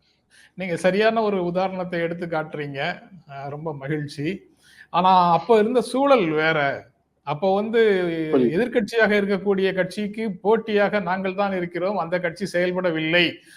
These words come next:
Speaker 1: அப்படின்னு மூன்றாவதாக ஒரு கட்சி தலை தூக்கி நின்று முழங்கிக் கொண்டிருக்கவில்லை, ஊடகங்களினுடைய ஆதரவோடு செயல்படவில்லை. க-, களம் வந்து அண்ணா திமுக, திமுக இரண்டு கட்சிகளுக்குள்ளதான் இருந்தது.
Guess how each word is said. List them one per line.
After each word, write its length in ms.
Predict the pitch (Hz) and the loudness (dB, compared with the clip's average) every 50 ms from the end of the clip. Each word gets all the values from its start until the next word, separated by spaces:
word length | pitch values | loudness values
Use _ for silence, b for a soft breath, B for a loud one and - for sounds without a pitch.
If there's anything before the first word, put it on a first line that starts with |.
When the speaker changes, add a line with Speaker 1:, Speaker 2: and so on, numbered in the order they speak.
| b b | b b
Speaker 1:
அப்படின்னு 360 | 147 147 151 165 185 226 247 | 0 0 0 0 -2 -2 -2
மூன்றாவதாக 840 | 208 185 208 240 254 240 220 240 226 208 202 185 196 190 175 202 202 | -2 0 0 0 0 2 4 4 4 4 2 2 0 0 0 0 0
ஒரு 160 | 185 185 180 | -2 -2 -2
கட்சி 280 | 170 170 165 - 226 208 | -4 -6 -6 -6 -8 -8
தலை 300 | - 170 170 185 202 208 | -4 -2 -2 0 0 0
தூக்கி 400 | 185 220 233 208 220 226 233 220 | 0 -2 -2 -2 -4 -4 -4 -4
நின்று 460 | 185 180 190 196 202 196 202 214 247 254 233 - - _ _ _ 143 143 | -4 -4 -4 -6 -4 -4 -2 -2 -2 -4 -4 -8 -12 _ _ _ -20 -12
முழங்கிக் 420 | 156 175 208 240 240 233 226 202 - | -6 -4 -2 -2 -2 -2 -6 -6 -6
கொண்டிருக்கவில்லை, 800 | 208 196 180 180 180 170 - 175 165 156 156 151 170 226 254 208 | -6 -4 -4 -4 -4 -2 -2 -4 -2 -2 -4 -4 -4 -4 -4 -2
ஊடகங்களினுடைய 840 | 175 190 208 214 214 208 202 196 185 180 175 170 170 156 156 156 151 | -2 -2 0 2 2 2 0 0 -2 -6 -6 -6 -6 -6 -6 -2 0
ஆதரவோடு 640 | 151 156 180 190 202 208 208 190 185 202 214 214 | 2 2 2 2 2 0 0 0 0 0 0 0
செயல்படவில்லை. 800 | 208 - - 175 185 185 180 180 165 160 151 147 147 147 185 247 262 - b b b b b b b _ | -2 -2 -2 -2 -2 -2 -4 -6 -6 -6 -6 -8 -6 -6 -6 -6 -8 -10 b b b b b b b _
க-, 140 | 185 170 139 | -6 -6 -4
களம் 360 | 135 - 160 180 220 254 247 | 0 2 6 6 8 6 6
வந்து 260 | 220 208 202 196 208 202 196 190 180 175 170 165 165 160 156 156 151 | 4 2 2 4 4 4 4 4 2 0 0 -2 -2 -2 -2 -4 -4
அண்ணா 200 | 143 156 175 208 | -4 -4 -4 -4
திமுக, 380 | 202 180 190 190 190 185 196 190 185 | -4 -4 -6 -8 -6 -4 -4 -4 -2
திமுக 460 | 185 185 185 185 180 180 180 180 180 | -4 -6 -6 -6 -4 -2 0 0 0
இரண்டு 320 | 165 165 170 180 180 175 175 | 0 0 -2 -4 -4 -4 -4
கட்சிகளுக்குள்ளதான் 840 | 170 170 170 - 185 180 180 170 - 170 165 175 180 175 190 190 175 | -4 -6 -6 -4 -4 -4 -4 -4 -6 -6 -4 -2 0 0 2 2 0
இருந்தது. 580 | 160 160 156 160 156 151 135 151 202 247 - | 0 -2 -4 -6 -10 -10 -4 -2 -2 -2 -2